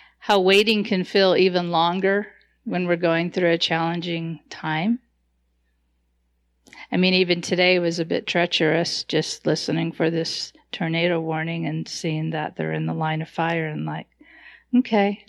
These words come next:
doing all the things I know to do, praying, taking authority, seeking agreement with like-minded friends and such." But yeah, waiting can feel really extra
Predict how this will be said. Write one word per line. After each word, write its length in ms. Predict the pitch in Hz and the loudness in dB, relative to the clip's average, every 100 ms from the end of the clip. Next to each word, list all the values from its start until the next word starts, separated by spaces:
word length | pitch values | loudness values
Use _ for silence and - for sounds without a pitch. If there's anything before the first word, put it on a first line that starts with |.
| 190 | -4
doing 260 | 180 180 | -2 0
all 120 | 175 | 0
the 80 | 180 | -2
things 280 | 175 185 175 | -4 -6 -2
I 80 | 180 | -2
know 180 | 180 180 | 0 -2
to 100 | 185 | 0
do, 400 | 196 170 175 - _ _ _ _ _ _ _ _ | 0 2 0 -6 _ _ _ _ _ _ _ _
praying, 460 | 170 165 170 170 | -2 -2 -4 -6
taking 260 | - 170 180 | -6 -4 -4
authority, 600 | 175 180 165 160 165 165 | -4 -2 -2 -2 -4 -6
seeking 360 | - - - - | -8 -8 -4 -6
agreement 500 | 82 82 82 85 - _ _ _ _ - _ _ - | -4 -4 -2 -2 -4 _ _ _ _ -20 _ _ -4
with 260 | 170 160 _ _ - _ _ _ - | -2 -2 _ _ -20 _ _ _ -14
like-minded 600 | 170 160 - 170 175 165 160 | -6 -6 0 0 2 -2 -2
friends 460 | 185 170 170 170 | -2 0 0 -2
and 220 | 165 160 | -4 -4
such." 400 | - 185 - - - - - - - - - _ | 0 0 0 -6 -12 -20 -16 -14 -16 -18 -20 _
But 220 | 226 240 | 2 4
yeah, 240 | 240 311 | 4 6
waiting 380 | 233 220 269 330 | 6 6 4 2
can 200 | 302 285 | 2 2
feel 460 | 247 233 226 214 190 | 4 4 4 4 4
really 600 | 202 240 269 277 269 - | 4 6 4 4 2 2
extra 840 | 208 220 - - - 233 226 220 | 0 0 -4 -4 2 6 6 4